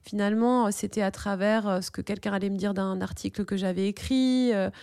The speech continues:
ou un pouce levé sur Facebook, ou le nombre de likes que je récoltais sur Instagram. J'étais très attentive à tous ces signes. Donc, euh,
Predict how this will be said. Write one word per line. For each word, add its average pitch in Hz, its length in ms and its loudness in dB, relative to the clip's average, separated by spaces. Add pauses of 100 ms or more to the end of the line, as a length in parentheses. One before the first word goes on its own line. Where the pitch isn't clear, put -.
(300)
ou 220 260 2
un 190 120 2
pouce 208 380 -4
levé 202 360 2
sur 202 240 -4
Facebook, 226 880 -2
ou 190 160 -4
le 190 140 -2
nombre 196 200 2
de 190 80 0
likes 214 480 2
que 208 100 -2
je - 100 -4
récoltais 190 380 -2
sur 202 160 -4
Instagram. 226 560 0
J'étais 208 220 -2
très 208 280 -2
attentive 233 500 0
à 208 100 4
tous - 140 -10
ces 214 180 -2
signes. 240 460 0 (680)
Donc, 214 320 2
euh, 202 160 4